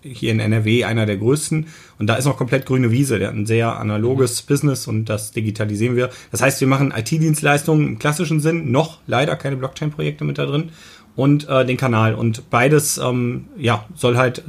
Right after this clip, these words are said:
Speaker 1: irgendwo zur Stütze fürs Unternehmen dienen oder zur Stütze dienen. Und, ähm, genau, damit haben wir dann die gewisse Sicherheit, dass wenn der eine Bereich mal nicht so gut läuft, dass er den anderen so ein bisschen mittragen kann, weil andere den dann mittragen kann, ja.
Speaker 2: Ja, es ist vielleicht gar nicht so dumm, wenn ihr da nicht auch noch hundert Prozent, äh,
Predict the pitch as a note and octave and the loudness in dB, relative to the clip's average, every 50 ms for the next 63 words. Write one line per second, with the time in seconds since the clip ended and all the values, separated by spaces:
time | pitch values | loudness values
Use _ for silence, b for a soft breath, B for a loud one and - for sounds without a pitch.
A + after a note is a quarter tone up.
0 | B2+ - - C#3 C#3 B2 A#2+ A#2+ B2 A#2 A#2 - A#2 - - C3+ A2+ - C#3+ B2 | -12 -10 -4 -4 -2 0 2 2 2 2 0 -2 -6 -2 -2 -2 0 0 -2 -2
1 | - - A#2 A2 - B2 A2+ A#2+ A2+ A2+ A#2+ C3+ C#3+ C#3 C3+ - - C3+ C3+ C#3 | 0 -2 -4 -2 -2 -4 -2 0 0 0 2 2 2 0 -2 -2 0 2 2 4
2 | C#3+ D3 D3 D3 C3+ G#2+ A2 - - A#2 - - C3+ A#2 - C3 B2 B2 B2+ C3+ | 4 2 0 -2 -4 -6 -8 -8 -10 -12 -8 -8 -8 -8 -8 -8 -6 -6 -4 -4
3 | C3 A2+ G#2 G#2+ A2 B B B B B B B B - - G2+ G#2 G#2+ G#2+ A2 | -4 -2 -4 -4 -4 B B B B B B B B -8 -4 -2 -2 0 -2 -2
4 | G#2+ - G#2+ G2 F2 - - - G#2 G#2 A2+ A2 A2+ A#2 A2+ A2 G#2+ G#2+ G#2+ G#2 | 2 2 2 2 2 -2 -4 -2 0 2 2 4 2 2 4 4 4 4 4 2
5 | G#2 A2 A2 G#2 A2+ A#2 G#2+ A2+ A2 - A#2+ A2 A2+ - B2+ A2+ G#2+ G#2+ - A2 | 2 0 0 0 2 2 2 2 2 2 2 2 2 2 2 2 2 0 0 -2
6 | - A2 G#2+ - G#2+ A2+ A2 G#2+ G#2 G#2 G#2 A2 A2+ A2 G#2+ G#2 G#2+ - G2+ G2+ | -2 -2 -2 0 0 2 2 2 2 0 0 0 0 0 0 0 -2 -4 -4 -4
7 | - A#2+ A2 G#2+ A2 A2 - B B B B B B B - - G#2+ - - G2+ | 0 2 2 2 2 0 -6 B B B B B B B -8 -6 -4 -2 0 0
8 | G2 G2+ G2+ G#2+ G#2 G#2 G#2 G2 G#2 G#2+ G#2+ - - G2+ G2 G2 - - G2+ G2+ | 0 0 0 0 0 0 2 0 0 0 -2 -2 -2 -2 -2 -2 -4 -6 -4 -4
9 | G2+ G2 - G#2 G#2 G#2+ A2 - - - F2+ F2+ - - F#2+ F#2+ F#2+ F#2 F#2+ F#2+ | -4 -4 -4 -6 -6 -6 -8 -8 -6 -4 -4 -2 -2 -4 -4 -4 -4 -4 -2 -2
10 | F#2 G2 F#2+ F#2 F#2+ G2 G2 - - G#2 G2+ G2 F#2+ G2+ G2+ G2+ G2 G2+ - - | -2 -2 -2 -4 -6 -6 -8 -6 -6 -6 -6 -4 -6 -6 -6 -6 -8 -8 -10 -12
11 | - - B B B B B - - A2+ C3 C3 C3 C3+ - - C3 C#3 C3+ - | -18 -20 B B B B B -4 0 0 0 0 -2 -6 -4 0 0 0 0 2
12 | - C3 C3+ C#3+ C3 - B2+ A2 C3 C3+ C#3+ C3+ B2+ B2+ B2+ B2 B2+ B2 B2 A#2+ | 0 0 0 0 -2 -2 -2 -2 0 0 0 2 2 2 2 2 2 2 0 0
13 | A#2+ A2 A#2 A#2+ B2+ A#2+ - C#3+ C#3+ C3+ C3 C3 - C#3 B2+ - - B2 A#2+ A#2+ | 0 2 2 2 2 0 0 0 0 0 -2 -2 -2 -4 -2 0 0 0 0 -2
14 | A#2 - A#2+ A2+ A2+ A2 A2 | -4 -2 -2 0 0 0 -2